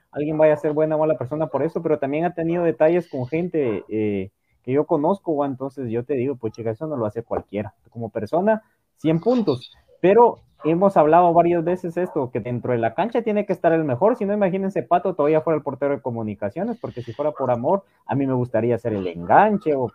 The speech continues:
acompañando ahí a Moyo, quizás B J le gustaría estar ahí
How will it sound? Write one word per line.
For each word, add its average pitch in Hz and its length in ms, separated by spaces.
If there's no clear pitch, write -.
acompañando 113 580
ahí 113 100
a 92 80
Moyo, 165 600
quizás 131 240
B 127 100
J 131 260
le 117 80
gustaría 113 420
estar 117 240
ahí 117 320